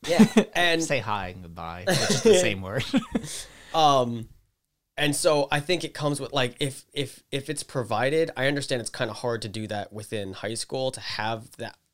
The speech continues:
Speaker 1: providing of a language class and make it a choice so that, like, you know,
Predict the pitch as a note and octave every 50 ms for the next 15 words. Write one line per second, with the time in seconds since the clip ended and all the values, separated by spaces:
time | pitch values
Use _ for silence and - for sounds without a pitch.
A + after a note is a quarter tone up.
0 | _ _ _ _ _ _ _ _ _ - - C#3 B2+ G#2 G#2+ G#2 A#2 A#2 B2 B2
1 | A#2 G#2+ A2+ G2+ G2+ G2+ G#2+ A2+ B2 B2 A#2+ - - - B2+ C3 C3 C3+ C3+ -
2 | - - _ _ _ _ _ _ _ _ - B2+ A#2 A2 A2+ - - A#2+ A#2+ A#2
3 | - A2 G2+ G2 - - - - G#2 G#2+ A#2+ C3+ C3+ - - - - _ _ -
4 | - B2+ A2 G#2+ G2+ F#2+ - A2 G2 F#2+ F#2+ - - A2+ G#2 F#2 F#2 G#2+